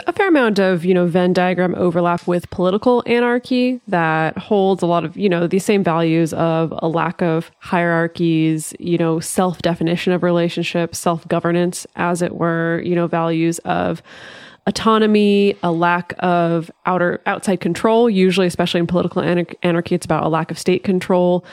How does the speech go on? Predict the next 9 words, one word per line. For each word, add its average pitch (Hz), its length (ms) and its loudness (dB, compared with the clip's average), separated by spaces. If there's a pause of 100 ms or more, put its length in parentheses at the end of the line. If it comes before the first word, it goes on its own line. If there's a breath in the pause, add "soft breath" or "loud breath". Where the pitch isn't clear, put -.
(300 loud breath)
you 208 100 2
know, - 60 0
anti-normativity, 175 1040 2
and 165 100 0 (100)
also 165 460 0
things 160 300 -4
like 165 200 -4
community 165 760 0
interdependence. - 1400 -6